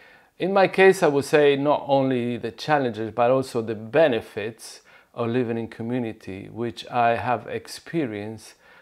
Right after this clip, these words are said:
uh, quite a lot. The first D T S, it wasn't really created by Lauren Ada Link.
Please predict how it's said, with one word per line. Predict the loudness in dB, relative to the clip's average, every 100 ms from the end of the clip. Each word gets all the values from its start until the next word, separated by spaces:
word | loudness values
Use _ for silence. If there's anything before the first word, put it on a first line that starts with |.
| _ -12
uh, | -8 -8 -10
quite | -6 -4 -4 -8
a |
lot. | -6 -6 -8 _ _ _ _ _ _ _ _ _ _ -20 -20 -20 -20 _
The | 0
first | 2 8 10 10 6 -2
D | -2
T | 0 0
S, | 0 0 -4 -8 -20 _ _ _ _ _ _
it | 0 2
wasn't | 2 2 2
really | 4 2 0
created | -2 0 2 2 0
by | 2 0
Lauren | 2 2 2 0 -4
Ada | -8 -8 -6 -6
Link. | -4 -4 -4 -10 -18